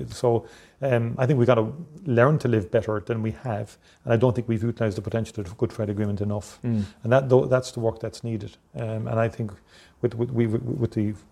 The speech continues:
Speaker 1: ring-fence funding we have now, I think we can make a real, um, telling impact here and do things properly on this island. A lot of
Speaker 2: Sure.
Speaker 1: progress has been made,
Speaker 2: Yeah.
Speaker 1: and I think we can build on it.
Speaker 2: Uh, I,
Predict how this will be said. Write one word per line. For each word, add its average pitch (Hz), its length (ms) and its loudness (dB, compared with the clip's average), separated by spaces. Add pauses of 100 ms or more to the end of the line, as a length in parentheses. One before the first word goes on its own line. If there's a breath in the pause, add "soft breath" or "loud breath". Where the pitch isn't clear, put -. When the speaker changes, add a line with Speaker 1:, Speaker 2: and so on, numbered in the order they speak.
Speaker 1:
ring-fence 120 400 0
funding 120 280 0
we 107 100 -2
have 107 180 -2
now, 110 100 0
I 107 80 0
think 120 120 -2
we 110 80 -4
can 110 120 -6
make 104 140 -6
a 110 60 -4
real, 110 340 0 (580 soft breath)
um, 110 400 -4
telling 110 320 2
impact 123 380 -4
here 110 80 -2
and 110 120 -4
do 120 140 2
things 110 300 -6
properly 117 360 -4
on 104 100 -6
this 104 160 -8
island. 104 300 -8 (120)
A 175 40 -4
lot 220 140 6
of 117 60 4
Speaker 2:
Sure. 117 60 -6
Speaker 1:
progress 107 240 4
has 117 140 0
been 110 160 -4
made, 110 220 -6
Speaker 2:
Yeah. 104 160 -4
Speaker 1:
and 110 80 -4
I 104 60 -4
think 113 120 -4
we 110 80 -4
can 107 140 -6
build 110 220 0
on 113 100 -4
it. 107 80 -8 (420 loud breath)
Speaker 2:
Uh, 170 160 4
I, - 140 2